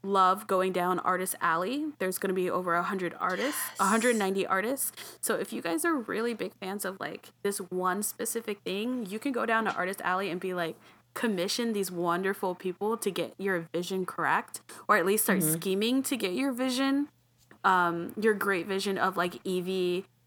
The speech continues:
Speaker 1: doing, like, some sick moves, or Eevee dressed up as a Hufflepuff. Like, oh my God, I just pitched myself.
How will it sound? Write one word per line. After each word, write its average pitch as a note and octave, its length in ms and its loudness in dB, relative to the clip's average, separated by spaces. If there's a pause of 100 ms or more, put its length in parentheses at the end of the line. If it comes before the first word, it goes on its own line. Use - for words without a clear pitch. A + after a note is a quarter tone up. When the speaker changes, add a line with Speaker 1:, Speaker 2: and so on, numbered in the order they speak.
(160)
Speaker 1:
doing, F3 800 2
like, E3 180 0
some F3 320 0
sick - 480 0
moves, F3+ 480 0
or E3+ 120 0
Eevee G3+ 340 -2
dressed F#3 260 -2
up F3+ 140 0
as F3+ 120 0
a E3+ 60 0
Hufflepuff. F#3 840 4
Like, D#3+ 220 0 (300)
oh G3 140 6
my F3+ 120 4
God, D3+ 280 -2 (240)
I F3 80 6
just F#3+ 280 0
pitched - 440 -2
myself. - 460 -4